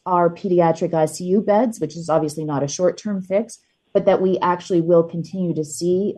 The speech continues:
uh, I'll call it oversubscription of the beds? Or is this truly, as I referenced earlier, sort of a perfect storm of, of ongoing covid, of a particularly, uh, violent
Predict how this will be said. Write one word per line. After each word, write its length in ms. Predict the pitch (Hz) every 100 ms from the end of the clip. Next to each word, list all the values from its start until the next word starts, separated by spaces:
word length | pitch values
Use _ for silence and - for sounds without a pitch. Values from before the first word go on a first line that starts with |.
| _
uh, 300 | 151 143 135
I'll 80 | 143
call 220 | - 160
it 80 | 143
oversubscription 1000 | 160 160 147 151 - - 190 - 214 190
of 100 | 170
the 80 | 165
beds? 460 | 170 160 247 - _ _ _
Or 160 | 226 226
is 220 | 240 240
this 240 | 254 247
truly, 560 | - - 247 247 233 220
as 140 | 196
I 60 | 185
referenced 460 | 180 180 185 170
earlier, 400 | 170 170 170 160 156
sort 180 | 165 165
of 80 |
a 80 | 151
perfect 560 | 147 - 202 196 196 -
storm 540 | - 175 170 165 160 -
of, 300 | 151 143 143 _ _ -
of 200 | 139 135
ongoing 480 | - 202 202 190 170
covid, 560 | 170 170 160 156 151 139
of 80 | 143
a 60 |
particularly, 1000 | 139 151 - 185 180 165 151 151 143 143
uh, 160 | 131 92
violent 640 | 139 156 156 151 143 131